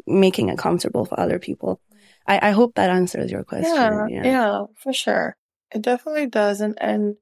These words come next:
Speaker 2: on the note of love, I think a good place to, like, round up the conversation is,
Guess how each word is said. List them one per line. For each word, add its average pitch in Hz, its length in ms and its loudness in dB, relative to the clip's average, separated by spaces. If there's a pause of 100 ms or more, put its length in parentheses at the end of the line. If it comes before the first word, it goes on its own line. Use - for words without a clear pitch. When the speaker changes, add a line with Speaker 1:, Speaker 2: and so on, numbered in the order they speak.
(380)
Speaker 2:
on 220 140 -4
the 226 100 -2
note 262 200 2
of 285 180 0
love, 190 180 0
I 185 120 -2
think 233 260 -10
a 220 80 0
good 190 200 -2
place 185 260 -2
to, - 140 -4
like, 170 280 -2 (640)
round 175 220 0
up 175 100 -2
the 175 100 -2
conversation 170 960 -4
is, - 560 -2